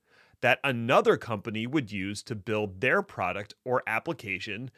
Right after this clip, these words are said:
that they would offer to end users. In the same way that Oracle has a database platform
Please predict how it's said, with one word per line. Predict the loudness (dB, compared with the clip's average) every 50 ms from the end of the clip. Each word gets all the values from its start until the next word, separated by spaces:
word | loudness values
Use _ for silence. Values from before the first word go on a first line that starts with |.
| _ _ _
that | 0 0 2 2
they | 2 2
would | 2 0 -2 -4 _
offer | -4 -4 -4 -4 -6 -8
to | -8 -8 -14 -12 -8
end | -6 -4 -4 -4 -6
users. | -6 -4 -2 -2 -2 -4 -8 -16 -14 -12 -12 -12 -12 -14 _ _ _ _ _ _ _ _ _ -20 -20 _ _ _ _ _ _ _ _ _ _ _ _ _ _ _ _ -2
In | 0 0
the | 2
same | 2 4 4 4 4 4 4
way | 4 4 6
that | 4 2 2 0 _
Oracle | 6 6 6 6 6 2 -4 -4 -4
has | -4 -2 -2 -2 0 0
a | -2
database | 0 0 2 2 2 0 0 -2 -6 -8 -8
platform | -4 -2 -2 -2 -2 -6 -12 -12 -12 -12 -14 -18 -20